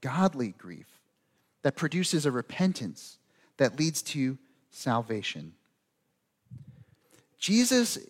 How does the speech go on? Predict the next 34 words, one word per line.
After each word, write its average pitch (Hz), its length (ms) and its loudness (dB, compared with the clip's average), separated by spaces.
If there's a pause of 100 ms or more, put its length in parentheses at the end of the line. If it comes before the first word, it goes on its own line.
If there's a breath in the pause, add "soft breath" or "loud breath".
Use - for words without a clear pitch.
(120)
here, 170 380 2
at, 143 160 6
towards 156 200 0
the 139 100 2
end 156 180 4
of 147 60 4
our 143 100 6
story, 123 360 0 (220 soft breath)
Jesus 254 460 2
is 165 260 2
like 147 480 4
the 131 120 0
field 143 500 -2
surgeon 101 600 -8 (1120)
that 160 100 6
is 151 220 4 (140)
pulling 185 600 4
the 147 120 0
wounded 175 800 6 (100)
soldier 147 600 0
off 170 300 4
the 143 120 -4
field. 95 560 -10 (840)
This 175 120 6
soldier, 185 680 4
Peter, 175 320 4
has 139 220 0
just 190 300 0
stepped - 380 0
on 151 180 4
this 131 180 0 (140)
landmine 147 680 2
of 117 100 -4
failure. 104 600 -10